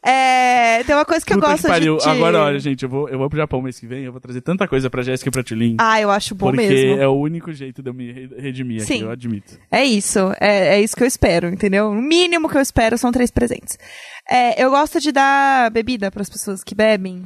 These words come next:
Speaker 1: porque
Speaker 2: Especialmente se elas abrirem junto com você.
Speaker 1: Exatamente. Essa é a
Speaker 2: Ah,
Speaker 1: ideia.
Speaker 2: moleque.
Speaker 1: Porque daí você fala assim, "Eu trouxe um vinho pra você."
Speaker 2: E aí, já bebe.
Speaker 1: É, e eu vou te contar da viagem.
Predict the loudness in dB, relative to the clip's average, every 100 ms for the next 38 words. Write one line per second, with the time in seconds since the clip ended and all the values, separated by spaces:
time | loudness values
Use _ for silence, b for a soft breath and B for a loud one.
0 | -4 -2 0 2 2 2 2 2 2 4
1 | 4 4 4 2 -2 -8 -8 -8 -8 -10
2 | -2 0 2 2 2 0 -2 -6 -6 -2
3 | 2 2 2 2 2 0 -2 0 0 0
4 | 2 2 0 -4 b b b b b 0
5 | 2 0 2 2 2 0 0 0 0 0
6 | 2 2 -2 -6 2 2 2 2 2 2
7 | 2 2 4 4 2 2 0 0 2 2
8 | 2 -2 -2 0 2 2 2 0 -6